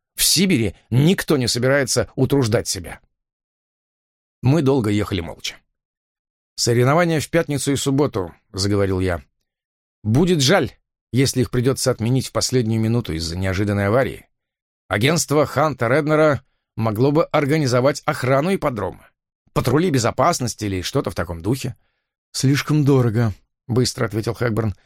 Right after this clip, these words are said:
«И вы еще не доказали, что в этом действительно есть необходимость. На мой взгляд, беды Сибири — просто полоса несчастных случаев».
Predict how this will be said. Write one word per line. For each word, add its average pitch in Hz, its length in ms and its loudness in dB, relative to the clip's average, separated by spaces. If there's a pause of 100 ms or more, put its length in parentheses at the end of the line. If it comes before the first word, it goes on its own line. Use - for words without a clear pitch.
(300)
«И 139 140 4
вы 165 160 4
еще 151 320 0
не 156 120 2
доказали, 156 600 0
что 127 180 -4
в - 20 2
этом 120 240 0
действительно 117 520 -2
есть 120 240 0
необходимость. 117 640 -2 (240)
На 127 180 4
мой 196 220 4
взгляд, 117 380 -4 (200)
беды 127 320 2
Сибири — 117 500 -2 (160)
просто 196 420 0
полоса 127 520 -2 (220)
несчастных - 540 0
случаев». - 500 -10